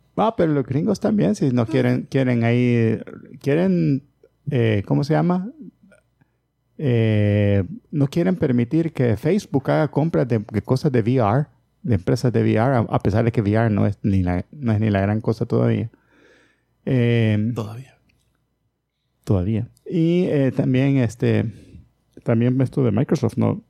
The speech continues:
Speaker 1: no quieren permitir
Speaker 2: Mm.
Speaker 1: fusiones de empresas muy grandotas.
Speaker 2: Este, bueno, hablando de Nintendo, parece que en, en Univer-, Estudios Universal va, eh, van a abrir una,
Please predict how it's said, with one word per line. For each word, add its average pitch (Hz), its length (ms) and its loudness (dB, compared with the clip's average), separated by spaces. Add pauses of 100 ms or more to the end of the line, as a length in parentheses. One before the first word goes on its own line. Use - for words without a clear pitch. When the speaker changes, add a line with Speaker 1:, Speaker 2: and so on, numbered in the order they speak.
(400)
Speaker 1:
no 123 180 -2
quieren 120 240 0
permitir 104 520 -6 (240)
Speaker 2:
Mm. 110 180 -12 (400)
Speaker 1:
fusiones 113 600 -4
de 113 80 2
empresas 104 480 0
muy 131 140 2
grandotas. - 640 -2 (340)
Speaker 2:
Este, - 440 -10
bueno, 147 180 -2
hablando 131 320 -2
de 143 60 -2
Nintendo, 170 600 -4 (380)
parece 135 360 -2
que 156 180 0
en, 156 280 -2
en 113 400 0
Univer-, 110 400 -2
Estudios 147 360 -2
Universal 147 560 0 (840)
va, 113 800 0 (800)
eh, 120 420 -4 (140)
van 123 240 -2
a 131 60 2
abrir 143 440 2 (100)
una, 123 1040 0